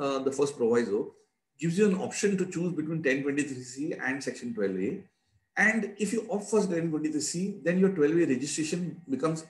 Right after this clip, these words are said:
inoperative. Now, inoperative is not the same as cancellation of your registration. And they're saying that you can make it operative by filing an application six months prior to the commencement of the assessment year. Now, here this is six months prior to the commencement of the assessment year. So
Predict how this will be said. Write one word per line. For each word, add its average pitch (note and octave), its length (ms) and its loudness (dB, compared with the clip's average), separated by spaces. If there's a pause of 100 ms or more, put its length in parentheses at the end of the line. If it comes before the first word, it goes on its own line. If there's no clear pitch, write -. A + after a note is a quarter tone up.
inoperative. D#3 640 0 (360)
Now, D#3+ 180 0
inoperative F#3+ 580 8
is E3+ 120 4
not E3+ 140 0
the E3 80 0
same D#3 220 4
as D#3 100 0
cancellation D#3 640 2
of C3+ 140 0
your A#2+ 100 4
registration. G#2+ 640 -4 (300)
And G3 220 4
they're G3 100 10
saying G3+ 180 8
that - 400 0
you E3+ 80 -10
can E3+ 220 6
make G3 160 6
it F#3+ 100 6
operative F#3+ 760 6 (200)
by E3+ 240 6
filing E3 300 4
an D3+ 60 -2
application D3 400 -2
six - 240 -2
months E3 200 0
prior C#3 280 4
to D#3+ 80 -2
the F3 100 2
commencement C#3+ 460 0
of E3 60 -2
the B2+ 220 2
assessment D#3 500 4
year. F2+ 140 -4 (420)
Now, D#3 100 4
here D#3 260 8
this F#3+ 160 8
is G#3+ 80 8
six - 180 0
months G3 140 2
prior D#3 160 4
to D#3 80 -2
the F#3+ 80 0
commencement D3+ 360 -4
of G3 80 0
the G3 160 -6
assessment C#3 400 0
year. G2+ 120 0
So F#3 320 2